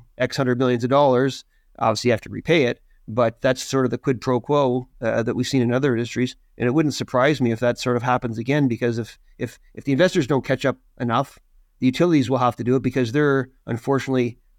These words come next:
having to buy this in the real world and supply the reactors in the real world.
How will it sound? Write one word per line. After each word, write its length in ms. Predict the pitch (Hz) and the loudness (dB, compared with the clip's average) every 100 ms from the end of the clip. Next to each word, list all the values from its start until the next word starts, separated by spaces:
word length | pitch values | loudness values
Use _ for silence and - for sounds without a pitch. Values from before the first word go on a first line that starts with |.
| _ - | _ -2
having 200 | 135 123 | 0 0
to 60 | |
buy 280 | 113 123 151 | 2 2 2
this 160 | 127 123 | 0 -2
in 40 | |
the 80 | 120 | 0
real 220 | 127 120 | 0 2
world 420 | 131 143 117 139 - _ _ | 2 2 0 -2 -10 _ _
and 160 | 123 117 | -6 -6
supply 260 | 117 135 | -2 0
the 80 | 123 | 2
reactors 400 | 117 139 - 123 | 2 0 0 -4
in 60 | 113 | -2
the 80 | 117 | -2
real 280 | 117 113 | 0 0
world. 360 | 110 110 123 143 | -2 -2 -4 -8